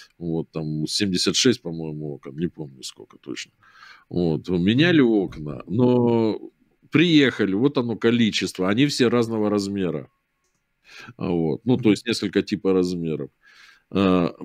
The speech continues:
Speaker 1: они приехали, привезли, э, окна, привезли, э, отделку на этот,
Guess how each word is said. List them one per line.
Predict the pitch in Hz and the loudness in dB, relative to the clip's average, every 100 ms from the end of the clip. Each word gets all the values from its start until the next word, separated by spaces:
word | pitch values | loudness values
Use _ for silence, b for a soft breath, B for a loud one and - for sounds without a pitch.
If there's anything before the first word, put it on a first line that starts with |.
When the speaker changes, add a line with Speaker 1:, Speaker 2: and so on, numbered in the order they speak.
| 82 | -8
Speaker 1:
они | - 120 135 | -4 0 0
приехали, | 92 127 123 117 - 92 90 | 2 2 4 4 2 -2 -2
привезли, | - 120 120 131 127 123 123 120 101 92 - _ | 0 0 2 2 0 0 2 4 2 0 -4 _
э, | 101 101 95 85 - | -2 0 0 -2 0
окна, | 127 143 170 175 156 | 0 0 -4 -6 -4
привезли, | 131 113 110 117 110 117 120 113 95 b b b b - | -2 -2 0 0 0 2 4 4 2 b b b b -8
э, | - - | -8 -2
отделку | 110 117 104 120 117 101 - 98 | -2 -2 0 4 4 2 -4 -4
на | 101 101 | -2 -2
этот, | 95 92 82 | -2 -4 -10